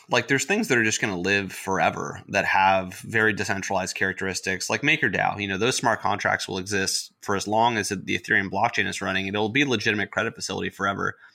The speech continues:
Do I think a government or a state regulator will ever embrace it? I, I don't think that's likely.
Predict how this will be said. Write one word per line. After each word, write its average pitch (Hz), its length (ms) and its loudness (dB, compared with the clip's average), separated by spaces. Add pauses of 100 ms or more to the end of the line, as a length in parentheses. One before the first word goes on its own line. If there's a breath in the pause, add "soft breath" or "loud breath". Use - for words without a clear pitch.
(160 soft breath)
Do 113 140 2
I 98 80 2
think 131 180 -2
a 104 60 0
government 110 560 2
or 98 160 2
a 92 40 -2
state 107 300 0
regulator 107 420 2
will 95 160 0
ever 98 240 0
embrace 95 380 -2
it? 196 140 -2 (100)
I, - 200 0
I 135 40 4
don't 143 160 2
think 101 120 -8
that's 90 200 -2
likely. 101 460 0